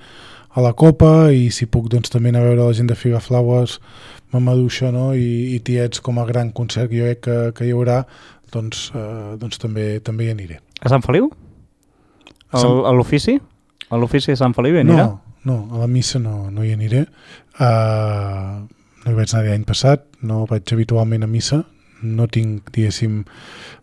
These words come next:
Speaker 1: eh, li desitjo tota la sort en el bisbe, perquè a més és una persona que, amb qui tenim molt bona relació en la seva primera homilia, no? Eh, de festa major, i espero, doncs, que, que els hi vagi molt bé, però jo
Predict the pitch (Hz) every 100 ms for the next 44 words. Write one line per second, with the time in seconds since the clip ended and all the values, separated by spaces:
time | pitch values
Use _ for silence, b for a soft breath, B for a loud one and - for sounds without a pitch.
0 | - 117 123 135 117 127 135 127 147 143
1 | 131 - 131 117 123 123 120 123 117 104
2 | 107 104 _ - 113 117 117 110 110 113
3 | 107 - 110 110 110 107 107 107 - 120
4 | 117 117 120 120 117 117 113 117 107 -
5 | 123 110 B B B B 127 123 120 127
6 | 127 120 123 123 120 117 117 B B B
7 | B - 139 135 127 135 123 127 160 -
8 | 147 117 120 120 120 120 - 127 123 208
9 | - B B B B _ - 127 120 113
10 | - 113 110 117 113 113 - 120 113 113
11 | - 117 107 117 110 120 123 139 160 -
12 | 107 104 104